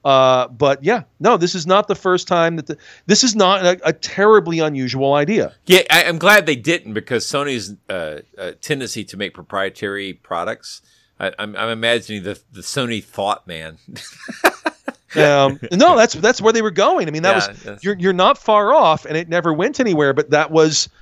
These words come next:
Speaker 1: that was sort of the intent. Like, can we make electronic products that tie into psychical research, and we can see how far that went. These are the people that made the movie, uh,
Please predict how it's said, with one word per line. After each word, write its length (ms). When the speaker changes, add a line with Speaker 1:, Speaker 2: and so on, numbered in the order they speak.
Speaker 1:
that 180
was 160
sort 240
of 140
the 160
intent. 420
Like, 220
can 280
we 160
make 400
electronic 680
products 580
that 280
tie 280
into 440
psychical 600
research, 680
and 480
we 180
can 320
see 260
how 120
far 200
that 160
went. 260
These 220
are 60
the 80
people 280
that 140
made 280
the 60
movie, 580
uh, 220